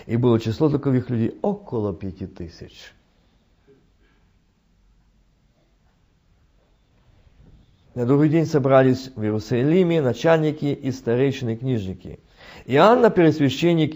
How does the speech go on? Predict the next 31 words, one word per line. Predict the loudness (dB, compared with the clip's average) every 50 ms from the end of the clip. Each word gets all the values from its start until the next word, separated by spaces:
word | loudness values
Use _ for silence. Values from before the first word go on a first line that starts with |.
| -10 -6
и | -2 -2 -2
Каих-, | -2 2 4 6 6 8 6 6 4 0 -4 -10 -12 -6
Каяфа, | -2 2 4 6 6 6 6 4 2 -2 -4 -4 -2 -2
Иоанн, | -2 0 2 4 4 4 2 0 -2 -10 -14 -20 -20 -20 -20 -20 -20 -18 -10
Иоанн | -4 0 4 6 6 6 4 2
и | 0 0 4
Александр | 4 4 2 2 2 2 4 4 4 2 0
и | -4 -6
прочие | -4 -2 0 0 0 0 0 -2
из | 0 2
рода | 4 4 4 4 4 0
первосвященнического. | 0 -2 -2 -2 -2 -4 -6 -6 0 0 0 0 0 -2 -6 -12 -16 -12 -10 -10 -10 -10 -12 -16 _ -20 -20 -20 -20 -20 -20 -14
И | -6 -6 -4
поставив | 2 2 2 2 2 2 4 4 6 6 4 2 0
их | -2 -4 -2
посреди, | -2 -4 -4 -4 -2 -4 -2 -2 -2
спрашивали: | -4 -4 -4 0 0 0 0 -2 -6 -8 -8 -8 -10 -10 -14 -18 -20 _ _ _ -20 -10
"Какой | -8 -6 -4 2 4 6 6 6
силой | 2 0 -2 -2 0 2 2 2 2
или | 0 -2
какой, | -4 -4 -2 0 2 2 2 0
каким | -2 -6 -6 -6 -6 -4 -4 -6 -8 -8
именем | -6 -6 -4 -4 -2 -2 -4 -4
вы | -4 -2 -2 -2 -2 -4 -6 -10 -12 -10
это | -8 -8 -8 -8 -8 -8
сделали?" | -8 -6 -4 -2 -2 -2 -2 -6 -10
Это | -12 -12 -6 -4 -4
идёт | -4 -4 -6 -6
речь | -6 -8 -8 -8 -10
о | -14
том, | -12 -8 -6 -6 -4 -4 -6 -8